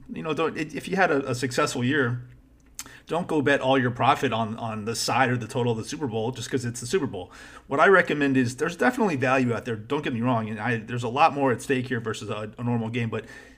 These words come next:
diversify. With the amount of props out there, really get your money, spread your money out so you can find the value. Um, you know, you can have,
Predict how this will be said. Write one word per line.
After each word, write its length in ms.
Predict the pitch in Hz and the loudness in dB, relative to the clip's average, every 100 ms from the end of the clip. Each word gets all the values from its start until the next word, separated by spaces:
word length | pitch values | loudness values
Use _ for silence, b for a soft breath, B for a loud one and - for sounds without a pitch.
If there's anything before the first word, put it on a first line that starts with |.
| B _ _ - | B _ _ -6
diversify. 760 | 147 131 127 127 - - 90 | -2 0 0 -2 -4 -12 -12
With 180 | 113 117 | -12 -6
the 100 | 127 | -2
amount 260 | 123 175 185 | -2 -2 -4
of 80 | |
props 360 | - 117 110 - | -2 0 0 2
out 200 | 143 139 | 0 2
there, 320 | 147 156 156 B B B B - | 0 0 -4 B B B B -4
really 260 | 151 190 165 | 0 0 0
get 360 | 120 156 - | -2 -4 -2
your 80 | 160 | 0
money, 300 | 139 131 127 | 2 2 0
spread 360 | 120 - 147 151 | -2 0 0 0
your 80 | |
money 260 | 139 143 117 | -2 0 0
out 340 | 104 104 101 | 0 -4 -8
so 440 | - 120 113 110 110 | -6 -2 0 -2 -4
you 100 | 110 | -6
can 140 | 120 | -8
find 260 | - 131 151 | -4 -4 -2
the 40 | |
value. 640 | 131 113 113 107 104 101 107 b b b - | 0 0 0 -4 -8 -10 -12 b b b -12
Um, 680 | 104 101 101 98 98 95 - - | -10 -8 -8 -8 -12 -14 -18 -10
you 100 | 123 | -6
know, 60 | 113 | -4
you 80 | 117 | -4
can 120 | 117 | -2
have, 400 | 120 110 101 | -2 -4 -10